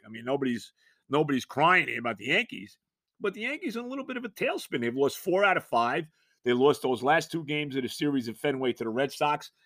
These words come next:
and they lose two out of three at home here to Cincinnati. Uh, I guess they got the, um, Red Sox coming in now this week. Another big series after the <laughs> Red Sox, you know, won those last two games. They split those four games with the Yankees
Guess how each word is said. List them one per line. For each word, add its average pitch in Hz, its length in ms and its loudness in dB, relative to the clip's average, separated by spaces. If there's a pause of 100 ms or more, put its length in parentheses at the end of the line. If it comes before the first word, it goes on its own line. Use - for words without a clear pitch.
(200)
and 120 120 2
they 120 60 6
lose 127 240 0
two 147 240 2
out 131 100 6
of 117 80 -4
three 135 220 0
at 110 60 2
home 113 340 -2 (300)
here 139 140 6
to 117 100 4
Cincinnati. 127 840 -2 (300)
Uh, 120 220 8
I 120 60 2
guess 156 220 0
they 151 100 2
got 143 200 2
the, 123 260 2
um, 113 180 0 (240)
Red 180 200 6
Sox 165 300 2
coming 156 300 -2
in 147 140 -2
now 147 200 2
this 147 220 -2
week. 208 420 2 (300)
Another 175 240 6
big 165 220 2
series 208 400 -2
after 147 240 0
the 135 60 0
<laughs> 117 120 0
Red 240 140 2
Sox, 151 360 -2 (160)
you 147 140 -6
know, 151 80 -8
won 165 240 -4
those 156 220 0
last 170 260 -2
two 170 140 -4
games. 165 240 -2
They 139 80 0
split 214 300 0
those 139 200 0
four 175 220 -2
games 156 280 -2
with 143 120 -10
the 127 80 -12
Yankees 151 500 -4